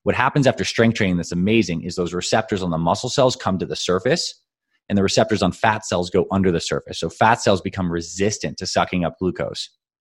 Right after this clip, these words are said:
whereas muscle cells overexpress glucose receptors 'cause they're like,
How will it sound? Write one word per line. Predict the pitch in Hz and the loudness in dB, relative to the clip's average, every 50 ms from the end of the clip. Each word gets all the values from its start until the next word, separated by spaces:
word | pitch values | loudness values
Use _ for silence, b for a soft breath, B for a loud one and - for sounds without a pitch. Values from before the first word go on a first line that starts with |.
| _ _ _ _ _ _ _ _ | _ _ _ _ _ _ _ _
whereas | - 95 92 87 87 87 | 2 4 4 4 4 4
muscle | 98 98 117 127 - 120 | 4 4 4 4 2 0
cells | - - 107 90 87 - - - | 0 2 2 2 2 0 0 2
overexpress | 107 113 123 117 113 104 95 90 - - - 104 85 82 - | 4 4 6 6 4 4 4 2 0 0 2 4 2 2 2
glucose | - 110 98 - 98 90 - - | 0 -2 0 2 0 0 0 -2
receptors | 85 - 90 82 - 95 85 - | -4 -2 -2 -2 -2 -4 -4 -4
'cause | - 90 | -4 -4
they're | 90 90 | -2 0
like, | 87 85 80 78 - | 0 0 0 0 -4